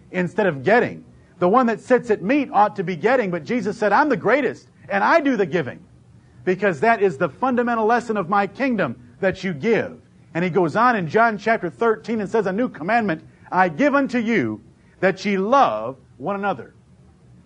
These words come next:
And all men shall know that ye are my disciples by the love ye have one to another, not by the mark of washing feet once a quarter." It will be by the love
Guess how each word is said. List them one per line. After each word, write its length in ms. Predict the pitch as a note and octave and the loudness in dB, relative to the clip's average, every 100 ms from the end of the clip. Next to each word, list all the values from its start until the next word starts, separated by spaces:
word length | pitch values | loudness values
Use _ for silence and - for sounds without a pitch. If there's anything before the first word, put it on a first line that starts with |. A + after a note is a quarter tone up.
| _ - - | _ -20 -10
And 120 | C3 | 0
all 180 | G#3+ B3+ | 2 4
men 220 | B3 B3 | 2 -2
shall 180 | A#3+ A#3 | -2 -2
know 220 | A#3 A#3+ | 2 2
that 140 | G#3 | 2
ye 160 | A3 A#3+ | 0 -2
are 60 | G#3+ | 2
my 140 | A3 | 2
disciples 560 | G#3 G3+ A3+ A3 G#3+ F3+ | 2 0 0 0 -2 0
by 160 | G3+ | 2
the 200 | F3+ D#3 - | 4 2 0
love 520 | D3 E3 A#3 D4 F3+ D#3+ | -6 0 4 4 4 -4
ye 100 | C#3+ | -4
have 240 | E3 D3+ | -4 -4
one 240 | F3 F3+ | -6 -8
to 180 | E3+ F3+ | -8 -8
another, 380 | E3 D#3 D3+ E3+ _ _ _ | -4 -4 -6 -10 _ _ _
not 420 | A2 C#3+ A#3 C#4 G3+ | -10 0 2 2 0
by 140 | A#3 | -2
the 100 | A3 | -2
mark 460 | G3 F#3+ A#3+ A#3+ A#3+ | -2 2 2 0 -4
of 160 | F#3+ | -6
washing 500 | D#3+ G#3+ A3 G#3 A3 | -2 0 0 -2 -10
feet 360 | G#3 - C4 A#3+ | -10 -4 -4 -4
once 240 | A#3 E3 | -6 -6
a 80 | A#3 | -8
quarter." 480 | D3 E3 D3 F#2+ D#2+ _ - - | -8 -4 -4 -4 -16 _ -20 -8
It 160 | G#3 | -2
will 120 | G#3 | -2
be 180 | F3 A3 | 0 -2
by 120 | G3+ | 0
the 120 | F#3 F3 | 0 -2
love 540 | F#3 A#3 E3 G2 F2 | 0 2 2 0 -10